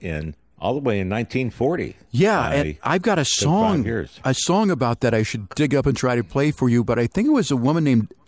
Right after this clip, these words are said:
Speaker 2: was it Ida Mae, something like that?
Speaker 1: Ida Mae Fuller.
Speaker 2: There you go.
Speaker 1: Absolutely. Ida Mae Fuller
Speaker 2: <laughs> Why
Speaker 1: was
Speaker 2: would
Speaker 1: the
Speaker 2: I know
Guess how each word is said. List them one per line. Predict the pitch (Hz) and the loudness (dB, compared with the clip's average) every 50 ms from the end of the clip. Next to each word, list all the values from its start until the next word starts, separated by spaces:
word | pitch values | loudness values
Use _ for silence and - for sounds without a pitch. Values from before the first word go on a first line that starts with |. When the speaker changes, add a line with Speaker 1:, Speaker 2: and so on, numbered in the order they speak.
| _ | _
Speaker 2:
was | - 127 127 - | -2 0 0 0
it | 143 - - | -2 -2 -2
Ida | - 104 117 135 143 156 | -2 -2 0 2 2 2
Mae, | 147 131 113 107 110 123 143 170 190 | 4 4 2 2 2 2 0 0 0
something | - - 165 160 160 165 | 0 0 0 0 0 -2
like | 170 170 - | -4 -6 -6
that? | - 220 269 277 - _ _ _ _ _ _ _ - | -8 -8 -8 -8 -12 _ _ _ _ _ _ _ -4
Speaker 1:
Ida | 87 85 95 107 | -2 -2 -2 -2
Mae | 98 104 110 117 | 0 0 0 -2
Fuller. | 110 - 135 147 185 180 92 69 67 | -2 0 -2 -2 0 -2 -2 -2 0
Speaker 2:
There | - 170 220 | 2 2 4
you | 233 202 160 | 4 2 2
go. | 131 147 147 180 | 2 2 2 0
Speaker 1:
Absolutely. | 214 - 147 143 - 95 107 | 0 0 -2 -2 -2 -2 -2
Ida | - | -2
Mae | 202 | -2
Fuller | - 117 110 127 131 120 | 0 0 0 0 0 -2
Speaker 2:
<laughs> | |
Why | - 147 180 | -2 -2 -2
Speaker 1:
was | 196 | -2
Speaker 2:
would | 208 196 | -2 0
Speaker 1:
the | 190 | 0
Speaker 2:
I | |
know | 190 190 | 2 2